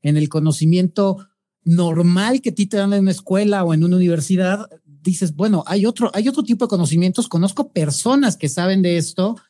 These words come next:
pues voy a investigar un poquito, ¿no? Para yo autoconocerme", y es cuando se te abren muchas puertas y empie-, te empiezan a caer muchos veintes, muchas realidades que dices, "Ah, caray",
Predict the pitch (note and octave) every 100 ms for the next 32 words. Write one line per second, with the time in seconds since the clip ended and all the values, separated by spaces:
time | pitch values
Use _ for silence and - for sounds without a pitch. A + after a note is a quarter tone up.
0 | _ _ _ G3 F3 B3 C#4 A#3+ - G3+
1 | A#3+ A#3+ A3+ C#4 C#4+ G#3 F3+ G#3+ - F#3
2 | D#3+ G3+ A#3+ A3+ G3+ F3+ G#3 A3+ G#3+ F3
3 | F#3 F3 F3+ E3+ G#3+ E3+ E3 F3+ F#3+ F#3+
4 | F#3 F#3 F#3 - F3 D#3+ F#3 D#3+ D3 D#3+
5 | D3 D#3 D#3+ F#3 A3+ F3 F3 F#3+ G3 _
6 | _ _ - F#3 F#3+ G#3 F3 D3 F#3 G#3
7 | G3+ D#3 F3 F3+ G3+ F#3 E3+ E3+ F#3 F3
8 | F#3+ F#3 D#3+ - G3 F#3 F3 F#3+ G#3